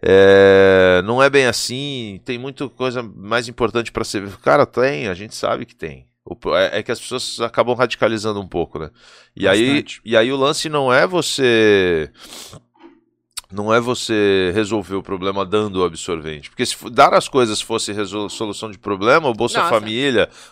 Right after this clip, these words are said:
Speaker 1: o, o, o Fome
Speaker 2: Qualquer
Speaker 1: Zero
Speaker 2: programa de
Speaker 1: e nananã
Speaker 2: assistencialismo,
Speaker 1: já
Speaker 2: né?
Speaker 1: tinha resolvido o problema do mundo. E não
Speaker 3: Sim,
Speaker 1: é.
Speaker 3: sim.
Speaker 1: Na realidade, são medidas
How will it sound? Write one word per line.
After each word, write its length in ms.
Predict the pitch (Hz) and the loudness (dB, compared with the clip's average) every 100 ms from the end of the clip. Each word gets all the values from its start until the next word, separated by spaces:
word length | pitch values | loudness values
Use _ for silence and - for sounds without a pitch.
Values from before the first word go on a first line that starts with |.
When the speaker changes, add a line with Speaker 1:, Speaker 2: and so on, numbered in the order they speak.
| - | -8
Speaker 1:
o, 80 | 101 | -4
o, 760 | 104 95 98 95 87 87 85 | -2 -2 -2 -4 -6 -8 -12
o 40 | |
Fome 260 | - 113 107 | -10 -10 -6
Speaker 2:
Qualquer 160 | - 107 | -2 2
Speaker 1:
Zero 440 | 123 139 123 107 | 6 8 8 6
Speaker 2:
programa 100 | 98 | 0
de 340 | 123 131 - | -6 -10 -4
Speaker 1:
e 120 | 113 117 | 0 2
nananã 380 | 127 131 123 135 | 4 4 2 2
Speaker 2:
assistencialismo, 160 | 175 | 0
Speaker 1:
já 120 | 143 143 | 0 -2
Speaker 2:
né? 60 | |
Speaker 1:
tinha 160 | 139 160 | -2 -2
resolvido 340 | 160 160 160 | -2 -4 -6
o 40 | 165 | -6
problema 380 | 170 170 170 170 | -2 0 0 -2
do 100 | 190 | -4
mundo. 380 | 175 175 151 | -6 -6 -8
E 40 | 117 | -6
não 120 | 131 | -4
Speaker 3:
Sim, 80 | 156 | 0
Speaker 1:
é. 200 | 151 151 | 2 2
Speaker 3:
sim. 60 | 113 | 2
Speaker 1:
Na 80 | |
realidade, 440 | 107 110 110 127 - | 0 0 0 0 -2
são 120 | 151 | -10
medidas 760 | 156 135 123 131 156 214 - | -10 -10 -6 -2 -2 -2 -6